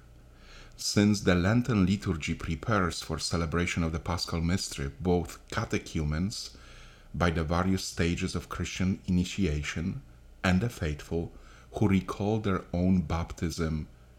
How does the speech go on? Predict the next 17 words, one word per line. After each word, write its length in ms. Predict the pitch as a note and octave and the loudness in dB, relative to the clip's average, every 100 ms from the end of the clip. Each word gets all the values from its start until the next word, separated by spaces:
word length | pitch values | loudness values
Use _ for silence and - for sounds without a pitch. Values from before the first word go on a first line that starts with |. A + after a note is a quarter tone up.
| - - | -20 -6
and 180 | E2 D#2 | -2 -2
do 100 | E2+ | -4
penance. 720 | - D2+ C#2+ A#1+ - - - - - - - - - - | -4 -6 -6 -8 -10 -12 -14 -18 -20 -20 -20 -20 -20 -10
Beautiful, 600 | D#2 E2 D#2+ D2+ B1+ C#2+ - - D#2+ | -4 -4 -4 -8 -10 -14 -16 -10 -6
beautiful, 480 | E2 E2+ D2+ D2+ D#2 | -4 -4 -4 -6 -4
beautiful. 520 | C#2+ D2+ C#2+ C2+ C#2+ | -4 -6 -6 -8 -6
Actually, 400 | C2+ D2 - D2+ - - - - - - - - - - - - - - - - | -6 -6 -6 -6 -8 -14 -16 -16 -16 -18 -18 -20 -20 -20 -20 -20 -20 -20 -16 -8
uh, 400 | E2+ D#2+ E2+ F2+ - | -6 -6 -6 -8 -4
this 220 | F#2+ - | -4 -2
is 120 | G2 | 0
actually 360 | E2 E2 - D#2+ | 0 0 0 0
the 180 | D#2 D2 | 2 2
last 540 | D#2 D#2 F#2 - - - - - - - - - | 2 2 0 -6 -16 -18 -20 -20 -20 -20 -20 -2
moment 920 | G2+ F2 F2 G2 G#2+ D#2 D#2 F#2 - - | 2 6 6 6 6 4 2 0 -2 -8
in 200 | F2+ E2+ | -4 -2
the 120 | E2 | 0
life 500 | D#2+ D#2+ E2+ F2+ - | 0 0 0 -2 -4